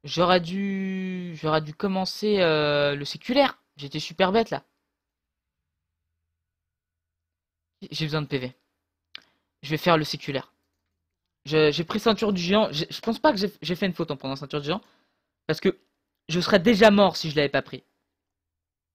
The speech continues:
Là où j'ai fait l'erreur, c'est que j'ai pris le tome derrière.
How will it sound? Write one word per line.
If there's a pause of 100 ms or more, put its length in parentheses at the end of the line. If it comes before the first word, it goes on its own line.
(800)
Là
où
j'ai
fait
l'erreur,
c'est
que
j'ai
pris
le
tome
derrière.